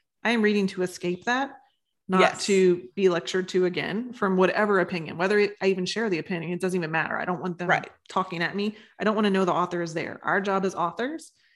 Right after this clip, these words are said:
Speaker 1: is to disappear so that you can disappear into the story. Um,
Speaker 2: Yes.
Speaker 1: you don't need to know I am there in the background writing the words. So.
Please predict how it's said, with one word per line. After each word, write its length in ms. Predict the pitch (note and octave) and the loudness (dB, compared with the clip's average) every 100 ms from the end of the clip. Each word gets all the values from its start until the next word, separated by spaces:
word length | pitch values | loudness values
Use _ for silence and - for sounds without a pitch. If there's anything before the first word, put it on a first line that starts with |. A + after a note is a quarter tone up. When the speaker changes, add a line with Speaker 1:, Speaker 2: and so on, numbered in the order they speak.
| _ - | _ -12
Speaker 1:
is 80 | F#3 | -8
to 120 | F#3 | -4
disappear 540 | G#3+ G#3+ G3+ G#3+ F#3+ | -2 0 -2 0 0
so 120 | F3+ F3+ | 0 -4
that 100 | F3 | -4
you 140 | F#3 | -4
can 140 | F#3+ | -4
disappear 380 | F3+ F3+ E3+ E3+ | -6 -6 -6 -8
into 140 | E3 D#3+ | -8 -12
the 100 | D#3 | -14
story. 480 | - - - - _ _ _ _ _ | -12 -12 -14 -20 _ _ _ _ _
Um, 180 | F#3 E3 | -6 -2
Speaker 2:
Yes. 160 | F#3+ - | 0 0
Speaker 1:
you 80 | F#3+ | 0
don't 140 | G3 | 0
need 160 | F#3+ F#3 | 0 0
to 100 | G3 | 0
know 200 | F3+ D#3 | 0 0
I 160 | D#3+ | -2
am 140 | D#3 D#3 | -2 -4
there 380 | D#3 - - - - | -6 -6 -8 -14 -10
in 100 | F3+ | -6
the 60 | |
background 360 | - E3 A2 - | -2 -4 -6 -8
writing 220 | - B1+ | -8 -8
the 60 | D2 | -12
words. 400 | D2+ - - - _ _ | -14 -16 -20 -20 _ _
So. 320 | - E3+ E3+ | -8 -6 -8